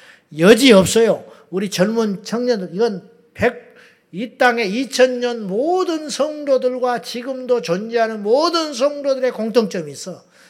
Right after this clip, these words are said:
남녀노소를 막론하고 하나님 앞에 기도하고 성령에 붙들리면 죄와 멀어진다.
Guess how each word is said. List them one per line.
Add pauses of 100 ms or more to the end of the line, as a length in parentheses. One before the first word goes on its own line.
(140)
남녀노소를
막론하고 (260)
하나님
앞에
기도하고
성령에
붙들리면
죄와
멀어진다.